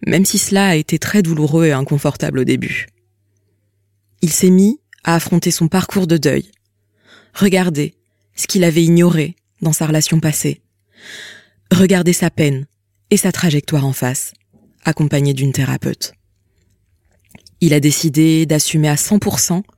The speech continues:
la responsabilité de comment il se sent, sans béquille affective,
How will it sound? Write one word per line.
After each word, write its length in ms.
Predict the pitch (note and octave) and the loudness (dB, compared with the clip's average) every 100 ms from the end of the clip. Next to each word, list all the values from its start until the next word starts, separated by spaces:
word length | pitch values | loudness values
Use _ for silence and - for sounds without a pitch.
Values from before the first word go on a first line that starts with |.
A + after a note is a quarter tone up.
| _ _ - - - | _ _ -20 -10 -2
la 100 | D3+ | 0
responsabilité 800 | D#3+ - E3+ E3 D3+ C#3+ - C#3+ | 0 0 0 0 -2 -8 -4 -4
de 80 | |
comment 420 | B2+ - F3+ E3+ F3 | -4 -2 0 2 0
il 120 | D3 | -2
se 160 | - | -4
sent, 260 | C3+ - C3+ _ _ _ _ _ - - - | -2 -4 -6 _ _ _ _ _ -20 -20 -8
sans 320 | - - G3+ | -4 0 2
béquille 340 | E3+ D3+ - D3 | 0 -2 -6 -8
affective, 580 | C#3+ C3+ - C3+ - | -8 -10 -8 -10 -12